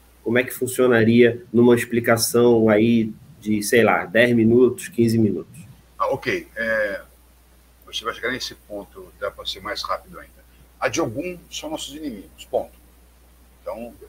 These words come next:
Speaker 2: quando você fala em Ajogun, outro dia eu expliquei num vídeo que eu tenho no meu canal, eu explico sobre Ajogun, aí veio um gaiato e perguntou, "Mas, Babá, tem iniciação para Ajogun?" Eu falei, "Você quer se iniciar para a morte, para a doença, para a guerra?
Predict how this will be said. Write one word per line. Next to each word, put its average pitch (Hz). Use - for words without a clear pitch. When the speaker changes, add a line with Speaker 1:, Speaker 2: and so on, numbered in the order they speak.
Speaker 2:
quando 127
você 147
fala 107
em 131
Ajogun, 127
outro 110
dia 120
eu 135
expliquei 127
num 107
vídeo 98
que 104
eu 98
tenho 101
no 92
meu 101
canal, 104
eu 113
explico -
sobre 113
Ajogun, 101
aí 117
veio 123
um 120
gaiato 117
e -
perguntou, 123
"Mas, 160
Babá, 185
tem 190
iniciação 170
para 139
Ajogun?" 127
Eu 143
falei, 120
"Você 117
quer 147
se -
iniciar 127
para -
a 90
morte, 107
para 110
a 104
doença, 101
para 104
a 101
guerra? 107